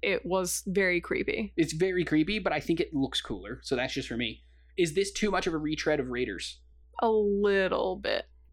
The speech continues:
Speaker 1: Just because you went back to the well with certain things, like, you could have changed little aspects of it and it wouldn't have felt as much of a retread.
Speaker 2: If they didn't do Nazis, would it feel like such a retread?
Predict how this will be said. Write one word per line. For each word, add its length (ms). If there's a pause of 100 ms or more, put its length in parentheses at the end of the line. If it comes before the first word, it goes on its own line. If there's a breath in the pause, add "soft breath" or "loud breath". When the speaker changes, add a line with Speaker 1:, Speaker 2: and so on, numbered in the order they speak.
(140)
Speaker 1:
Just 240
because 240
you 100
went 120
back 200
to 60
the 80
well 180
with 160
certain 280
things, 280
like, 160
you 100
could 100
have 100
changed 380
little 480
aspects 480
of 120
it 120
and 80
it 100
wouldn't 180
have 80
felt 220
as 80
much 200
of 60
a 60
retread. 460
Speaker 2:
If 80
they 100
didn't 340
do 140
Nazis, 560
would 80
it 80
feel 140
like 120
such 200
a 40
retread? 440